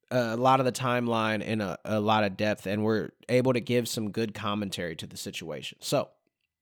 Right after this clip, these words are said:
without further ado, let's get into it. So, Scarlett Johansson is suing Disney, um, because they put her movie out on Disney Plus the same day it was in theaters.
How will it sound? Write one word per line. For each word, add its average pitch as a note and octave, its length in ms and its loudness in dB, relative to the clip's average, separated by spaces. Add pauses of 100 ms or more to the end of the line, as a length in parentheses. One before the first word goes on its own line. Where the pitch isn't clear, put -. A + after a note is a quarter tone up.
(580)
without E3 320 8
further D#3 300 6
ado, D#3 260 4
let's A2 220 2
get B2+ 160 0
into B2 300 0
it. - 140 -10 (1000)
So, F3+ 300 6
Scarlett A3+ 440 4
Johansson E3+ 760 2 (1000)
is D3+ 200 6
suing D#3 400 6
Disney, A2 500 0 (920)
um, B2 640 4
because C3+ 720 2
they C3 280 2
put C3+ 400 0 (320)
her D3 180 2
movie C#3 320 4
out C#3 140 4
on C3+ 140 2
Disney B2+ 260 0
Plus A#2 240 0
the A2 100 -6
same A2 240 -2
day G2+ 140 2
it F#2 80 -2
was F#2+ 140 -8
in F2 100 -8
theaters. - 380 -10